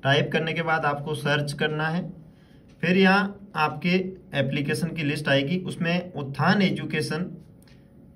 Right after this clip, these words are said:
यहाँ पे दो नंबर पे है, वहाँ आपको जाना है और download करना है। मैंने यहाँ मेरी application download कर रखी है, install कर रखी है, इसलिए installed लिखा हुआ आ रहा है।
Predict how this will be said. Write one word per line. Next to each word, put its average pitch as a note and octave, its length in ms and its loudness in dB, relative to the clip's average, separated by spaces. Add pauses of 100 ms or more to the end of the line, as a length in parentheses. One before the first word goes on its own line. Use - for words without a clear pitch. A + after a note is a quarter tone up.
(120)
यहाँ C3 160 4
पे D3 160 2
दो C#3+ 200 2
नंबर D3 320 0
पे F3 100 -2
है, E3 180 -2 (520)
वहाँ B2 300 2
आपको D#3+ 300 0
जाना D3+ 280 -2
है E3+ 200 2
और F#3 160 2
download C#3+ 440 2
करना D#3+ 220 0
है। E3 120 0 (140)
मैंने C3+ 320 0
यहाँ D3+ 140 -2
मेरी D3+ 200 -2
application D3 640 -2
download C3+ 460 0
कर C#3 80 2
रखी - 240 -4
है, E3 180 -2
install D3 340 -2
कर C3+ 140 0
रखी C3 240 -4
है, D3+ 120 -2
इसलिए C#3+ 340 -4
installed C3+ 600 0
लिखा C#3+ 240 -4
हुआ D3 140 0
आ C#3+ 80 2
रहा C#3+ 140 0
है। F3 160 -4